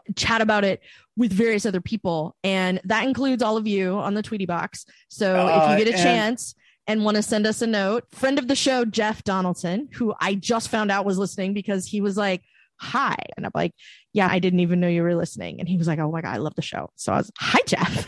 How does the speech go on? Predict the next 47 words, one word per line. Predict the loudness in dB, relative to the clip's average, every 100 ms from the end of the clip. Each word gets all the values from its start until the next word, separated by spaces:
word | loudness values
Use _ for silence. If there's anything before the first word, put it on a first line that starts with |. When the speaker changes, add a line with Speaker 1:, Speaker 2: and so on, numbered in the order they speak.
| 0
Speaker 1:
<laughs> | 2 2 0 0 -4 -6
Glad | 2 2 4
to | 4
know | 6 6
that | 6
you're | 6 4
a |
listener. | 4 2 0 0 0 -10 -20 -20 0
Thanks | 2 4 4
for | 2
listening. | 2 0 0 0 0
And | 2
Speaker 2:
Is | 4
Speaker 1:
if, | 6
Speaker 2:
that, | 4
Speaker 1:
and | 4 2 -2
Speaker 2:
we | -6 -8
also | -8 -6
have, | -6 -6
and | -4 -2 0
I | -2
didn't | -2 -4 -2
reply | -2 -4 0 0 0
to | -2
him | -6 -4
yet, | -2 -2 -4 -14 -8
but | -2 -2
he |
was, | -4 -8 -16 -20 -6
he | -4
was | -4
pretty | -2 -2 -2
funny. | -2 0 0 0 -4 -6
C | -6 -2 0
D | 0
Ross? | 2 2 0 -4 -20 _
Speaker 1:
Christos | -2 4 4
Speaker 2:
Yeah, |
Speaker 1:
was | 6
the | 4 4 2
Speaker 2:
Christos. | 2
Speaker 1:
shout | 2 2
out | 2 0
in | -2
episode | -2 -2 -2 0
one | 0 0 0 0 -2
because | -2 -4 -2 -2 -2